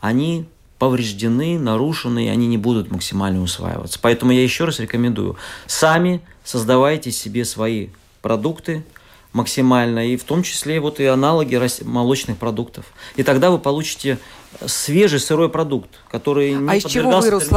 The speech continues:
Speaker 1: термической
Speaker 2: кальций
Speaker 1: обработке.
Speaker 2: получаете? Вы
Speaker 1: Кальций
Speaker 2: принимаете
Speaker 1: можно
Speaker 2: пищевые
Speaker 1: получить
Speaker 2: добавки
Speaker 1: из
Speaker 2: дополнительно?
Speaker 1: обычной зелени, растительных продуктов. Вот из чего кальций получает корова? Она щипит травку.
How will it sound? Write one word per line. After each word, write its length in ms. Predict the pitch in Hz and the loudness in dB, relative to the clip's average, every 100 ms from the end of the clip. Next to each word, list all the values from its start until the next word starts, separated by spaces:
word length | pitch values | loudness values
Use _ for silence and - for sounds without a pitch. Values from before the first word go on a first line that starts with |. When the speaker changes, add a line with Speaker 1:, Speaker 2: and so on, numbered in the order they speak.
| 220 | 0
Speaker 1:
термической 180 | 220 147 | -2 0
Speaker 2:
кальций 180 | 180 147 | 0 -2
Speaker 1:
обработке. 200 | 120 156 | -6 -8
Speaker 2:
получаете? 800 | 143 143 - 139 131 131 - 139 | -12 -12 -12 -10 -10 -12 -14 -10
Вы 300 | 160 175 170 | -4 -4 -2
Speaker 1:
Кальций 280 | 156 208 202 | 2 2 2
Speaker 2:
принимаете 280 | 175 202 196 | 0 0 0
Speaker 1:
можно 140 | 151 151 | -2 -2
Speaker 2:
пищевые 220 | 147 151 | -2 -4
Speaker 1:
получить 280 | 190 202 190 | -2 -2 0
Speaker 2:
добавки 400 | 190 302 - 147 | -2 -4 -4 -2
Speaker 1:
из 160 | 131 | -2
Speaker 2:
дополнительно? 180 | 135 160 | 0 0
Speaker 1:
обычной 400 | 123 170 - 165 | 2 2 0 -2
зелени, 500 | 139 143 147 135 127 | -2 0 0 2 2
растительных 640 | 120 123 - 127 - 135 - | 2 0 -4 -6 -4 -4 -2
продуктов. 560 | 120 113 117 - 101 | -2 -2 -4 -6 -4
Вот 220 | 123 123 - - | -4 -4 -10 -6
из 100 | 143 | -4
чего 240 | - 175 165 | 2 2 4
кальций 320 | 156 135 127 | 2 2 -2
получает 380 | 127 123 135 127 | -2 0 -2 0
корова? 500 | 127 117 104 85 90 | 2 2 2 0 -2
Она 200 | 127 156 | 0 -2
щипит 420 | - 185 180 - | -2 -4 -4 0
травку. 500 | 190 190 - 110 | 2 2 -2 -14